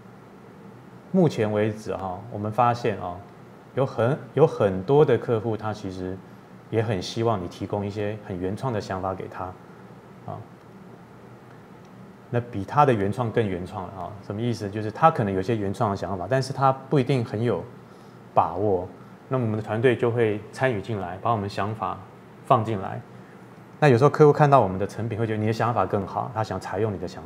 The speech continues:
法。所以有时候是跟这些大厂的美术大神，啊，去拼原创。所以我们觉得说，在一家这个游戏的外包公司，也是可以实现自己的理想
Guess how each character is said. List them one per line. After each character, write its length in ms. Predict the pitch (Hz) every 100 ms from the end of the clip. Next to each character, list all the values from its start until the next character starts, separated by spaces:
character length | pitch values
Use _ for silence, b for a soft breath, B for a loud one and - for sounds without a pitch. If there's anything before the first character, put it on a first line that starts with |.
| 92
法。 140 | 98 - - - - - - - - -
所 100 | -
以 40 | 160
有 100 | 110
时 100 | 135
候 100 | 135
是 180 | 143
跟 340 | 123 127 127 139 135 - - - - - - -
这 120 | 127
些 100 | 120
大 220 | 120 117
厂 240 | 107 90 85
的 80 |
美 180 | 87 85
术 180 | 82 110
大 220 | 117 101
神， 180 | - 104 113 113 - - - - -
啊， 160 | 90 92 - -
去 180 | - 110
拼 260 | - 110
原 160 | 95 85
创。 180 | - 107 101 - - - - - -
所 120 | 139
以 20 |
我 80 | 113
们 80 | 110
觉 120 | 110
得 100 | 110
说， 160 | 110 113
在 240 | 120 110
一 160 | 110 107
家 420 | 113 104 101 104 - - - - - - - - -
这 140 | - 95
个 180 | 90
游 180 | 82 95
戏 200 | 104 123
的 120 | 98
外 200 | 98 110
包 120 | 98 98
公 220 | 98 95
司， 220 | - 95
也 140 | 90 85
是 160 | 147
可 160 | 135 120
以 100 | 104
实 220 | - 95
现 260 | - 110 92 - - - - -
自 140 | 127
己 140 | 98
的 80 | 90
理 180 | 87 95
想 160 | -